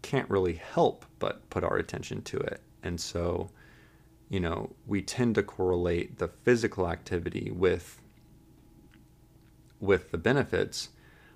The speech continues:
but this sort of study suggests that actually the physical component of it is relatively small compared to the attentional aspect of it. Um,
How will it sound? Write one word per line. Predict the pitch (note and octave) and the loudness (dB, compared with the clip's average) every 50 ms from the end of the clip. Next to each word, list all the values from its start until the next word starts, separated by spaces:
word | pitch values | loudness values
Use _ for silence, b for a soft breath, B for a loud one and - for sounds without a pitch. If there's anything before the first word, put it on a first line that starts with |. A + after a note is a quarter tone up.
| b b | b b
but | - F2 - F#2 F2 F2 E2+ E2+ - - - - - - - - - - - - - - - - - - - - - - - | -8 -2 2 2 2 2 2 -2 -4 -8 -12 -20 -20 -20 -20 -20 -20 -20 -20 -20 -20 -20 -20 -20 -20 -20 -20 -20 -20 -16 -12
this | - F2+ F2 - - G#2 A2 - - | -12 -12 -8 0 4 6 6 6 4
sort | - A2 F#2+ F2+ | 2 2 2 2
of | E2 | 0
study | - - - - - - - - - A2 A#2 A#2+ G#2+ F#2 | -2 -6 -10 -8 -8 -8 -8 -2 2 4 4 4 2 0
suggests | - - F#2+ F2 F2 - F2+ F2+ F2 - - - - | -2 -4 -6 -6 -4 -2 -2 -2 -2 -4 -8 -8 -4
that | - F2+ F2+ | -2 2 4
actually | F#2 G2 G2+ - - G2 F2 E2+ F2 E2 | 4 2 2 0 -2 -4 -2 -2 -2 -2
the | E2+ F2 | -4 -4
physical | - - - F#2+ F#2 F#2+ F#2+ F2+ - - F#2 F2+ E2+ | -4 -2 -2 0 0 0 -2 -2 -2 -2 -2 -2 -2
component | - - F2+ F2 E2+ - - - - A2+ A#2 G2+ F2 | -4 -6 -6 -6 -6 -8 -8 -4 -2 0 0 0 0
of | F#2 - - - | -2 -4 -4 -4
it | F#2+ - - - b b b b b b | -4 -6 -6 -12 b b b b b b
is | - - F2 E2+ E2+ E2 E2 E2+ - - - - b b b b b b - - - _ - - - - | -2 0 0 0 0 0 -2 -4 -6 -10 -12 -16 b b b b b b -20 -20 -20 _ -20 -20 -16 -10
relatively | - F2 G2+ A2+ G#2+ G2+ F2+ - - E2+ F2+ F2+ F2 | -2 4 6 6 8 8 6 4 0 -2 -2 -2 -2
small | - - - - G#2+ G#2 A2 A2 F#2 - - - - G2+ - - - | -2 -4 -6 -2 -2 0 2 2 0 0 -2 -4 -4 -6 -8 -10 -6
compared | - F#2+ F2+ F2 F2 E2+ E2 F2+ | -4 -4 -2 -2 -4 -4 -4 -4
to | E2 | -6
the | E2 F2 E2+ E2 F2 - - | -4 -4 -4 -4 -4 -6 -10
attentional | - - - - - - A#2+ A#2+ - - F2 E2 - - G2 G2 - - - - - - | -16 -18 -16 -8 -2 -2 0 0 0 -2 -6 -6 -6 -8 -10 -10 -12 -16 -20 -12 -8 -6
aspect | D#2+ - - - - - - - | -6 -6 -6 -8 -10 -10 -10 -8
of | - - - | -8 -6 -6
it. | - - - - B B B B B B B B B B B B B B B B B B B B B - - - - - | -8 -10 -12 -16 B B B B B B B B B B B B B B B B B B B B B -20 -20 -12 -2 2
Um, | G2+ G2 G2 F#2+ F#2+ F#2 F#2+ F2+ | 4 6 8 8 8 6 4 4